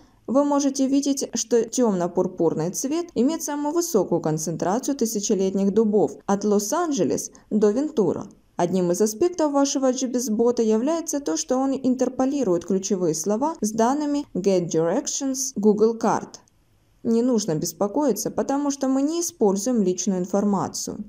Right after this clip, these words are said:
Этот G B S бот использует ваши данные для оплаты услуг, и это работает на вас. Другим атрибутом вашего G B S бота является то, что он обновляет и вставляет точные данные в изображение, так что мы делаем один шаг вперёд.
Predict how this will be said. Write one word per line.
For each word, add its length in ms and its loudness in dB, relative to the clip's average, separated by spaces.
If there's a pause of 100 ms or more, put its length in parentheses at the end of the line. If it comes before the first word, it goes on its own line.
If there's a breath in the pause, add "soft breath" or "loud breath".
(180)
Этот 300 0
G 140 -4
B 100 2
S 100 -2
бот 260 0
использует 540 -2
ваши 300 0
данные 420 2
для 240 -2
оплаты 400 0
услуг, 460 -2
и 80 0
это 200 0
работает 760 2
на 200 2
вас. 440 -4 (320)
Другим 400 0
атрибутом 600 2
вашего 360 0
G 120 -4
B 100 -2
S 140 -4
бота 260 0
является 560 -2
то, 160 0
что 200 -2
он 120 2
обновляет 720 0
и 80 2
вставляет 720 0 (160)
точные 480 4
данные 400 0
в 80 0
изображение, 800 0 (160 loud breath)
так 180 0
что 160 -2
мы 140 2
делаем 500 -2
один 460 0
шаг 340 -2
вперёд. 540 2